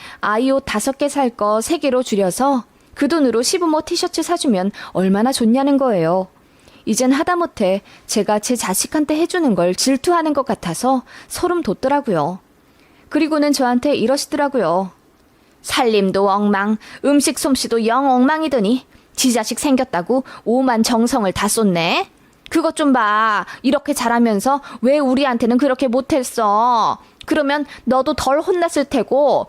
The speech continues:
서로한테 좋았을 텐데." 라고 하시는데 어이가 없더라고요. 아무튼 저희 시댁은 그렇습니다. 제가 정이 들 수가 없죠. 시부모님 때문에 너무 스트레스 받아서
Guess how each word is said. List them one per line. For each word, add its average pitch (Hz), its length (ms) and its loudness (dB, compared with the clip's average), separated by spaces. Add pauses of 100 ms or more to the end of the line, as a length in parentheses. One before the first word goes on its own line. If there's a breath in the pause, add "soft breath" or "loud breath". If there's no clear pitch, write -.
(120)
서로한테 392 520 0
좋았을 285 420 -2
텐데." 226 520 -2 (1080)
라고 185 260 -2
하시는데 226 680 2 (180 loud breath)
어이가 185 460 0
없더라고요. 185 840 -2 (360)
아무튼 240 380 2
저희 220 280 2
시댁은 277 400 0
그렇습니다. 214 840 -2 (300 loud breath)
제가 208 340 -2
정이 208 320 0
들 214 160 0
수가 220 320 -2
없죠. 170 540 -4 (840 soft breath)
시부모님 320 580 0
때문에 247 400 0
너무 190 240 0
스트레스 311 440 -4
받아서 208 540 -2